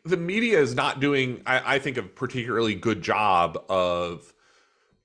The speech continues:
trying to make those stakes as clear as they should be. Um, and, you know, we see, you know, you see some of this reporting, um, playing out in ways that are,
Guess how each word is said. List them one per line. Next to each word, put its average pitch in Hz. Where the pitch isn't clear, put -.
trying 117
to 104
make 107
those 92
stakes -
as 92
clear 98
as 90
they 85
should -
be. -
Um, 85
and, 95
you 123
know, 98
we 101
see, 117
you 120
know, 107
you 117
see 180
some 160
of 120
this 113
reporting, 87
um, 92
playing 110
out 101
in 101
ways 101
that 98
are, 92